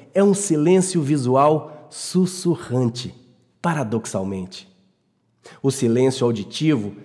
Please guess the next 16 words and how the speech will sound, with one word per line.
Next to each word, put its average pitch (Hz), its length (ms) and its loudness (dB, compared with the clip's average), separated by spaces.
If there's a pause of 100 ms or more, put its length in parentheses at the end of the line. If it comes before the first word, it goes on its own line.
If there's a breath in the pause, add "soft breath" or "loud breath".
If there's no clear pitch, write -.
(140 loud breath)
é 262 60 -2
mais 220 260 -2
fácil, 147 440 -2 (220 loud breath)
mas 170 220 0
pode 175 320 0
ter 175 200 0
suas 175 320 0
variações, 151 800 0 (560 soft breath)
porque 165 600 2
não 202 160 4
precisamos 180 640 2
falar 135 340 2
exatamente 131 640 2
do 127 140 -4
silêncio 135 560 0
absoluto, 117 720 -2